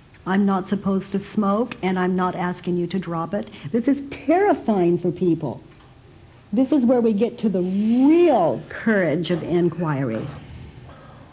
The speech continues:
When you're dealing with the thing you're attached to, you think it's a thing you're attached to, but it's just your story about the things that you're attached to. No one's attached to a thing. A thing is nothing more than your story. You found that.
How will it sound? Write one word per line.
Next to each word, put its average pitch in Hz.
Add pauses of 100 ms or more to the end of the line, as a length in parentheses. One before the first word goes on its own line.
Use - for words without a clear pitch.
(1120)
When 196
you're 202 (140)
dealing 240
with 202
the 202
thing 202
you're 180
attached 180
to, 156 (840)
you 180
think 180
it's 175
a 170
thing 160
you're 139
attached 147
to, 160
but 151
it's -
just 156
your 139
story 196
about 143
the 151
things - (800)
that 160
you're 147
attached 131
to. 127
No 170
one's 156
attached 147
to 143
a 123
thing. 143 (320)
A -
thing 156
is 156
nothing 170
more 175
than 202
your 214
story. 254
You 160
found 208
that. 147